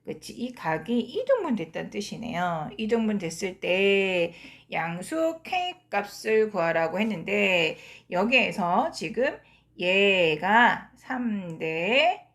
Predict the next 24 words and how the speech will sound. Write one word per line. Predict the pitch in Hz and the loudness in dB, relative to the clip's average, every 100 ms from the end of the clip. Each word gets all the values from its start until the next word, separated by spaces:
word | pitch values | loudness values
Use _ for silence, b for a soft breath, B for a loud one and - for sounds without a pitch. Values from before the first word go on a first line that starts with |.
| _ _ _ - | _ _ _ -16
일이라는 | 339 359 349 226 190 180 | -10 -6 0 0 0 -4
게 | 220 240 | -4 -4
주어져 | 233 170 - - 185 | -4 -6 -6 -6 -6
있잖아요. | 165 - 151 - - 151 - | -8 -8 -6 -4 -6 -8 -12
맞지? | 196 - 170 190 240 | -12 -8 -2 -2 -2
삼 | - 214 196 | -4 -4 -4
대 | 196 | -4
일이라는 | 233 226 202 170 170 | -2 -2 0 -2 -4
게 | 180 | -6
주어져 | 170 156 175 | -6 -6 -6
있는데, | 160 156 247 226 - B B B | -6 -2 2 2 0 B B B
우리가 | 208 240 247 190 226 311 B B | -6 -2 4 6 6 4 B B
각의 | - 175 170 220 381 370 302 | -4 2 4 2 -2 -4 -4
이등분선의 | 262 254 247 240 240 220 | -4 -2 -2 0 0 0
특징이 | 214 - - 208 196 | -4 -8 -2 0 2
뭐가 | 156 190 180 | 2 2 2
있냐면, | 160 156 175 269 - 226 - | 0 -2 4 4 4 -2 -16
각의 | - 156 170 175 170 - 247 254 247 | -6 -2 0 0 -2 0 2 2 -2
이등분선의 | 269 294 285 247 220 214 196 190 | -4 -4 -4 -2 0 0 0 -2
특징은 | - - 185 180 160 190 277 330 B B B B | -6 -10 -6 -4 -2 0 2 0 B B B B
이게 | - 190 190 233 240 233 - | -12 -10 2 6 6 4 6
A | 269 269 262 254 | 6 6 0 0
대 | 233 233 233 233 226 226 | 2 2 2 0 0 -2
B라면 | 185 175 156 151 170 247 202 156 | -4 0 2 2 4 6 6 2